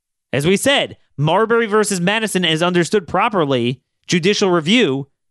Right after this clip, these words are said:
is a repudiation of judicial supremacy. And by definition, certainly you have to have executive and legislative re-,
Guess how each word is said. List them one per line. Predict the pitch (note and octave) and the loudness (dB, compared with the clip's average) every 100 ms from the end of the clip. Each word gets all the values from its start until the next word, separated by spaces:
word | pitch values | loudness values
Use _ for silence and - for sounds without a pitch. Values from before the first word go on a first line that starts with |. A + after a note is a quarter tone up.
| _ _ _ _ _ _ _ _ - | _ _ _ _ _ _ _ _ -4
is | F#3+ | 0
a | G3+ | 2
repudiation | F#3+ G#3+ F#3+ G3+ C#4+ G#3+ | 2 2 2 2 2 0
of | E3 | -2
judicial | C#3+ D#3 D#3 | 0 0 -2
supremacy. | C3 D3+ C#3+ C3 D3 | -4 -4 -4 -2 -2
And | D#3 | 0
by | F3 | 0
definition, | F3 E3+ E3+ A#3 - E3+ D#3+ - - | -2 -2 0 2 2 -2 -4 -12 -6
certainly | - C#4+ A#3 F#3+ | -2 -2 0 2
you | F3 | 2
have | E3 | 2
to | E3+ | 0
have | D#3+ | 0
executive | B2+ A2 A3+ - D3 D3 | -2 -2 -2 0 0 0
and | E3+ F#3 | 0 0
legislative | A#3 C#4+ A3 D#3 C3 A#2+ | 0 0 0 0 -2 -4
re-, | B2 | -8